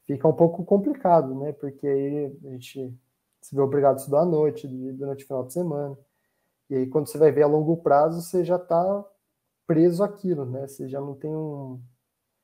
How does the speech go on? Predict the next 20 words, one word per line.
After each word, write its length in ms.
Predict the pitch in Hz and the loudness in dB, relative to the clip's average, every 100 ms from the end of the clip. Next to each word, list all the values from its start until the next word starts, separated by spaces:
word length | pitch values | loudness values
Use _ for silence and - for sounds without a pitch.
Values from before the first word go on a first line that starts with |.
| _ | _
você 120 | - - | -20 -6
tem 100 | 151 | -4
um 80 | 131 | -2
ritmo 520 | 117 185 190 151 131 | 0 0 0 -8 -8
de 140 | 127 | -8
estudo 500 | 127 - - 139 139 | -12 -12 -10 -8 -10
que, 680 | - - 156 156 156 147 135 131 _ _ - | -14 -8 -6 -4 -4 -4 -6 -10 _ _ -12
às 200 | 135 131 | -10 -8
vezes, 640 | 139 139 - - - _ _ _ | -8 -8 -14 -20 -20 _ _ _
não 240 | 160 135 135 | -10 -8 -6
é 40 | |
muito 300 | 135 139 135 147 139 139 - | -6 -8 -8 -10 -10 -14 -4
bom 200 | 147 139 | -2 0
pra 180 | 135 165 | -2 -4
gente, 320 | 151 139 135 | -4 -6 -8
né? 120 | 131 | -8
Não 120 | 127 127 | -6 -6
é 20 | |
muito 280 | 127 131 135 | -8 -8 -10
bom 280 | 131 135 | -8 -10